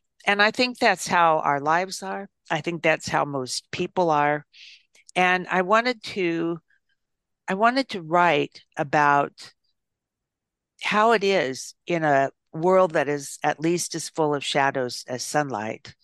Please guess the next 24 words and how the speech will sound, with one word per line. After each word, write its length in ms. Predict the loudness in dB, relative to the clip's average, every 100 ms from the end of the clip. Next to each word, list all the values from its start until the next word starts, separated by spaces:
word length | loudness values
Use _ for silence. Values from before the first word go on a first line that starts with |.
| _ _ _ _ _ _ _
We 120 | -2
find 360 | -2 0 0 0
the 100 | -4
light 420 | -8 -10 -14 -20 _ -8
and 180 | -4
we 120 | -4 -4
keep 280 | -4 -6 -2
focused 460 | -2 -2 -4 -10 -8
on 160 | -8
the 100 | -6
light. 560 | -2 0 0 -4 -16 -20 _ -20 -20 _ _ -2
And 160 | 0
so 160 | 2 4
this 240 | 4 0
book, 460 | -2 2 4 4 2 -8 -8
A 40 |
Light 240 | -2 0 0
in 100 | 0
Life, 220 | 0 0
is 140 | -6 -6
just 280 | -6 -4
really 280 | 2 4 4
a 60 | 0
collection 600 | -2 -2 -2 -2 -8 -8